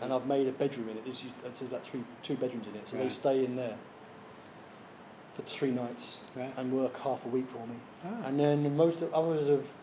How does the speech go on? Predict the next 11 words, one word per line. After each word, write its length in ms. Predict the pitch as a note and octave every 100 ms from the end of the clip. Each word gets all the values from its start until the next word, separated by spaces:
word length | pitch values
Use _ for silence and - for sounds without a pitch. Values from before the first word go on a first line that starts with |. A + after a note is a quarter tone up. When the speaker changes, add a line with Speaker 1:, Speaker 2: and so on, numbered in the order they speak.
| - -
Speaker 1:
moved 500 | D3 D#3+ E3 - -
back 200 | D#3+ -
from 120 | C#3+
London, 300 | C#3+ C#3 B2 - -
from 120 | C3
colleges 400 | C3 C#3 C3 -
in 100 | B2+
London 240 | B2 A#2+ A#2
and 80 | A2+
stuff, 240 | - A#2 - - A#2
Speaker 2:
Mm-hmm. 200 | G#2+